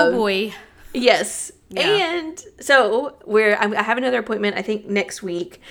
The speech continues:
Speaker 1: um, to kind of go over that because they, they're not gonna do braces. They would do the Invisalign,
Speaker 2: Yeah,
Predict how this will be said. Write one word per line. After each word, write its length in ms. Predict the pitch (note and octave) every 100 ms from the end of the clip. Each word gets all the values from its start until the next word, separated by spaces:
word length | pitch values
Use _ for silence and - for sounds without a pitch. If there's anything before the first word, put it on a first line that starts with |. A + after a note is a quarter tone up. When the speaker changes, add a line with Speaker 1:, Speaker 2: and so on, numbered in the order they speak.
| - -
Speaker 1:
um, 640 | - F#3 E3+ E3 F3+ F#3+ - -
to 360 | A#3+ A3+ G3+
kind 260 | G3 G3+ F#3+
of 280 | F3+ F3+ - _ _ -
go 220 | G#3+ G#3
over 260 | F#3+ F#3+ F3+
that 340 | F#3 D3+ -
because 200 | G3 G3+
they, 240 | G3+ F#3+
they're 320 | F#3+ G#3 E3+ E3+
not 160 | B3
gonna 120 | C4+ A#3+
do 120 | G#3
braces. 380 | F#3 F#3 F3 E3
They 160 | E3+
would 140 | E3+ E3+
do 140 | F3
the 140 | E3
Invisalign, 960 | E3 D#3+ E3 G3 G3 A3+ A3 A3 G#3 G#3
Speaker 2:
Yeah, 360 | F#3+ F3+ F3